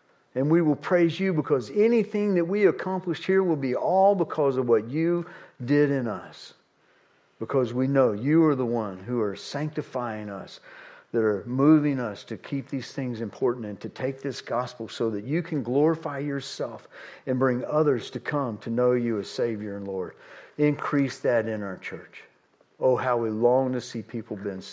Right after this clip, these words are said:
being saved. It's been a while. It's been a while. Lord, we love you.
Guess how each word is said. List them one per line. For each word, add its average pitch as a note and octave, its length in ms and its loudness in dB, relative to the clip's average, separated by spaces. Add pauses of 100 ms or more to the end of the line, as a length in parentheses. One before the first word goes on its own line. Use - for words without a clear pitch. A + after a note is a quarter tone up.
(160)
being F#2+ 240 -10
saved. F2+ 440 -16 (680)
It's G#2+ 180 -6
been G#2 220 -2
a F#2 40 -6
while. F2+ 460 -6 (1500)
It's F#2+ 160 -10
been G#2 220 -8
a G2+ 80 -6
while. F#2 420 -10 (3250)
Lord, G#2 200 0
we G#2+ 80 -2
love G#2 260 0
you. F#2 180 -10